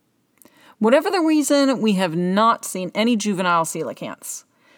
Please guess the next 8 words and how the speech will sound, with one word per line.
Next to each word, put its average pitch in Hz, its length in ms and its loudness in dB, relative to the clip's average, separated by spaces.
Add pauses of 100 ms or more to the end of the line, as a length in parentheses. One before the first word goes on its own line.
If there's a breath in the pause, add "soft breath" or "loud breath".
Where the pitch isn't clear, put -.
(140 soft breath)
So - 200 -2
for 165 160 -4
now, 269 540 0
their 156 220 -6
whereabouts 214 720 -4
remain 185 500 -2
a 277 40 -2
mystery. - 520 -10